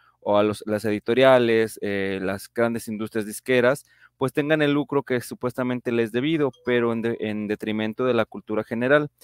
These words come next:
Si volvemos a poner en el centro de nuestras legislaciones y de nuestro énfasis, eh, la cultura como un bien público, pues otro gallo nos cantaría. Pero por el momento la tendencia es definitivamente eso y se le, y se ve a cualquier intento de abrir el conocimiento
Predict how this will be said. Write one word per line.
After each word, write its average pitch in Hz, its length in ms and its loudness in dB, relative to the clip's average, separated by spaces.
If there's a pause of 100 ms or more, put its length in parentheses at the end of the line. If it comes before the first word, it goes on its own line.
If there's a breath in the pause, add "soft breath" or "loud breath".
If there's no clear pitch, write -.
(240 soft breath)
Si - 140 -4
volvemos 143 400 2
a 170 60 4
poner 147 320 2
en 147 80 0
el 143 100 0
centro 143 300 -2
de 135 60 -2
nuestras 127 220 -2
legislaciones 123 800 -2
y 113 60 -2
de 110 100 -2
nuestro 104 640 -2
énfasis, 120 680 -4 (400)
eh, 107 400 4
la 104 140 4
cultura 131 640 2
como 98 420 -6
un 117 260 -4
bien 117 360 0
público, 139 680 -2 (300)
pues 120 180 -4
otro 120 220 -2
gallo 110 200 4
nos 107 140 -4
cantaría. 101 500 0 (380)
Pero 117 140 0
por 120 160 0
el - 20 -4
momento 117 640 4
la 120 140 4
tendencia 113 420 -6
es 123 40 -8
definitivamente 113 760 -2
eso 180 180 -2
y 131 40 -6
se 117 160 -4
le, 107 180 -2
y 113 80 -8
se - 180 0
ve 123 160 6
a 123 80 4
cualquier 120 520 -2
intento 127 640 -2
de 104 220 0
abrir 107 320 -2
el 123 80 -2
conocimiento 135 720 -4